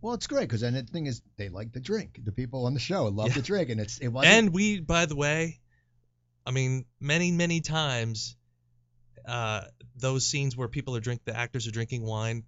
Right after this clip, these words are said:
Speaker 2: that they're drinking wine.
Speaker 1: That's funny.
Speaker 2: <laughs>
Speaker 1: And now, I mean, it's, you've directed a lot. Now, Mike and Molly, you've directed a lot of episodes.
Speaker 2: Right.
Speaker 1: Did that come because of your contact with
Speaker 2: That was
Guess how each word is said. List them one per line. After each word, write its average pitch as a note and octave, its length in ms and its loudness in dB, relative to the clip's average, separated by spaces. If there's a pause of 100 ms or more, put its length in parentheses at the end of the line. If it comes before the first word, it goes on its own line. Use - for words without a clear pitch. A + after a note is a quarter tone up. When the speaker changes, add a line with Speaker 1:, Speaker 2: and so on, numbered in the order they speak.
Speaker 2:
that A#2+ 200 -8 (240)
they're A2+ 160 0
drinking G#2 320 -4
wine. F2 140 -12 (140)
Speaker 1:
That's G2 240 -6
funny. F2+ 320 -10 (200)
Speaker 2:
<laughs> D3+ 180 0 (1500)
Speaker 1:
And E3 100 -8
now, E3+ 180 -2
I F3 80 2
mean, F3+ 140 2
it's, D#3+ 140 0
you've F3 140 0
directed C4 360 0
a - 20 -2
lot. C#3 140 4
Now, D3 80 8
Mike E3+ 240 6
and D#3+ 100 4
Molly, F3 340 0
you've F#2+ 140 -2
directed G#2+ 280 -6
a - 20 -6
lot G2+ 140 -4
of F#2 60 -8
episodes. G#2 520 -6 (160)
Speaker 2:
Right. A2 220 -2
Speaker 1:
Did B2+ 160 0
that C3 240 -2
come C3 420 0
because B2+ 340 0
of B2+ 80 -2
your B2 100 -2
contact B2+ 580 -4
with B2 140 2
Speaker 2:
That C3+ 120 6
was A#2 220 -2